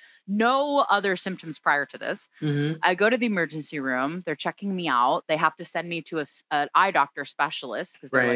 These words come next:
Speaker 2: Right.
Speaker 1: "We don't know what's happening to you." I'm like, "Am I going blind?" They're like, "Maybe. We don't know."
Speaker 2: Oh my goodness.
Speaker 1: Um, long story short, I ended up getting a bacterial infection in my eyes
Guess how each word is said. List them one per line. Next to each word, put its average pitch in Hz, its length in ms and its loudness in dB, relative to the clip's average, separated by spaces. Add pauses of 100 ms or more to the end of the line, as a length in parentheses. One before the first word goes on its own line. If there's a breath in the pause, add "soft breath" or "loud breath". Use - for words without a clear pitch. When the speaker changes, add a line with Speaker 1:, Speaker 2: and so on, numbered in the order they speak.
Speaker 2:
Right. 127 40 -12
Speaker 1:
"We 135 100 -8
don't 139 200 -6
know 123 100 -6
what's 123 180 -12
happening 123 380 -10
to 110 120 -12
you." 117 120 -4
I'm 147 100 -6
like, 147 180 -6
"Am 233 100 -2
I 302 60 4
going 381 240 4
blind?" 302 380 4
They're 247 100 4
like, 214 220 2
"Maybe. 208 480 0
We 262 120 -4
don't 277 140 0
know." 247 280 4 (120)
Speaker 2:
Oh 202 100 2
my 190 140 6
goodness. - 360 -4
Speaker 1:
Um, 190 500 2 (760)
long 180 300 2
story 214 260 0
short, 143 540 0
I 147 160 2
ended 160 240 -2
up 160 200 2
getting 151 400 0
a 143 80 0
bacterial 220 920 0
infection 143 720 -2
in 135 180 -6
my 131 160 -2 (100)
eyes 139 600 2